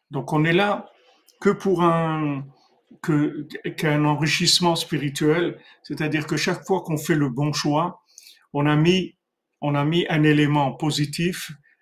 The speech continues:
du côté, du, de, de notre côté, c'est-à-dire on a intégré dans notre âme une énergie nouvelle, une énergie qui va faire grandir notre âme. C'est-à-dire chaque,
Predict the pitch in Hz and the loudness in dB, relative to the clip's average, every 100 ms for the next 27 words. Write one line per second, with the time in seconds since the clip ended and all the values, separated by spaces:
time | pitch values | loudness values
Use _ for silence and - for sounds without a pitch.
0 | _ 127 147 165 160 160 160 165 185 127 | _ -10 -4 -2 2 4 4 0 -8 -8
1 | 143 143 147 139 139 139 139 147 151 151 | -8 -8 -6 -4 -4 -6 -2 0 0 -2
2 | 151 139 165 170 165 143 139 143 143 139 | -6 -2 2 2 2 -4 -4 -4 -2 -2
3 | 143 139 156 - 165 143 139 135 135 - | -2 0 -2 0 0 0 -2 -2 -4 -4
4 | 160 170 170 131 - - - _ 170 151 | -2 -2 -2 -6 -10 -20 -20 _ -2 2
5 | 160 156 147 151 143 139 120 143 156 117 | 4 4 2 2 2 0 0 -2 -2 -6
6 | - _ - 135 143 143 - 147 156 131 | -12 _ -8 -2 0 0 -2 -4 -4 -6
7 | 135 143 113 135 143 147 135 127 - - | -4 -4 -4 -4 -2 0 0 -4 -10 -8
8 | 123 110 - _ _ - 131 139 - 175 | -6 -8 -12 _ _ -10 -6 -2 0 -2
9 | 170 | -2